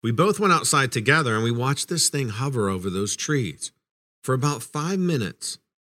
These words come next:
until it finally came into an open field where we could see it better. It looked like this giant white orb floating in midair with no lights or anything on it, just pure white glowing light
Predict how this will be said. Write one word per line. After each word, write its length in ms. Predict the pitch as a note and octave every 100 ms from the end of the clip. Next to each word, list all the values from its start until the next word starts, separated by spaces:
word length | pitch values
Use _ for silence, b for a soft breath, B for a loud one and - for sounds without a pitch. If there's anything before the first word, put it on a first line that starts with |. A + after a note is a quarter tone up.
| _
until 280 | A#2 A#2 E3
it 100 | D#3+
finally 480 | - D3+ D3+ F#3 G#3
came 360 | - F#3 D3+ C#3+
into 240 | C#3 C3
an 80 | C3
open 340 | A#2+ C3 F#3+ F3+
field 420 | - C#3 A#2+ G#2+
where 100 | G#2
we 160 | F#2+ F#2+
could 160 | E2
see 200 | - E2
it 140 | D2 -
better. 420 | A#2 A2 B1+ _ _ _ _ _ _
It 80 | A#2+
looked 220 | C3 F#3+
like 160 | A3+ F#3+
this 220 | D3+ G2
giant 540 | G2 G#2 C3+ D#3 F3+ C3
white 280 | C#3 D3 -
orb 520 | B2 C3 A#2 F2 D2 -
floating 460 | A2+ C3+ F3 E3+
in 180 | B2+ B2+
midair 600 | C#3 C3 D3 G#2 C2+ - _ _ _ -
with 160 | A#2
no 180 | C3+ G3
lights 380 | F#3+ E3+ D#3 -
or 80 | C#3
anything 440 | B2+ B2 A2+ G2+
on 260 | B2 B2+ E2
it, 120 | - _ -
just 360 | - D3 - -
pure 360 | - E3 F3+
white 360 | C#3+ C3 C#3 A2
glowing 440 | G#2+ B2+ C3 G#2+
light 260 | G#2 G2